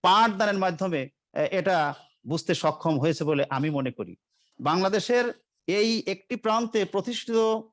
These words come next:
ইসলামী বিশ্ববিদ্যালয়ের ধ-, ধর্মতত্ত্ব ও ইসলাম শিক্ষা অনুষদের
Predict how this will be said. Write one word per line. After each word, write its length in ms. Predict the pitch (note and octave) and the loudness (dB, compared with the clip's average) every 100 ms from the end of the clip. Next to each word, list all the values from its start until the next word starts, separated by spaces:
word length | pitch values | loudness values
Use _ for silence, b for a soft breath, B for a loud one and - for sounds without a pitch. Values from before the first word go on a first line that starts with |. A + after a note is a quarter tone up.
| _ _ - | _ _ -8
ইসলামী 380 | D#3 A3+ A3+ A3 | -4 -2 -2 -2
বিশ্ববিদ্যালয়ের 720 | A3+ A#3+ A3 G3+ A3+ A3 E3+ | -4 -2 -2 0 0 0 0
ধ-, 300 | D#3+ - C3 | -4 -6 -6
ধর্মতত্ত্ব 580 | C#3+ F#3+ G#3+ G#3+ - A3+ | -4 -2 -2 -4 -2 -2
ও 180 | G#3+ | 0
ইসলাম 340 | G#3 F3+ G#3+ G#3+ | -2 -2 -4 -6
শিক্ষা 300 | A#3 - A3 | -6 -2 0
অনুষদের 560 | G3+ G3 A3+ F3 E3+ | 0 0 2 2 0